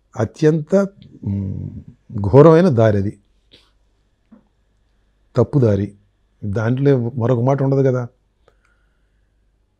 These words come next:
కథువా అనే చోట ఒక అమ్మాయిని, ఒక ముస్లిం గర్ల్, చిన్న పాపని చంపేశారు. గుళ్ళో, ఒక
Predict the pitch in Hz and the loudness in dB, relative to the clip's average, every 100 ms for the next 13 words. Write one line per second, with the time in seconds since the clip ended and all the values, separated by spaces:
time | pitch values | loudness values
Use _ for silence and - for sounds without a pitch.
0 | _ - 135 - 143 - 165 160 196 175 | _ -16 -16 -16 -20 0 2 4 6 6
1 | 170 151 160 151 143 139 139 135 120 127 | 4 4 2 2 0 0 0 0 -2 -4
2 | - 139 117 101 98 95 _ - 120 120 | -4 -4 -2 -2 -4 -8 _ -6 -4 -4
3 | 110 110 - 120 - 104 98 87 85 92 | -4 -8 -6 -8 -8 -10 -10 -14 -10 -10
4 | 95 123 135 120 - 107 | -6 -2 0 -2 -6 -12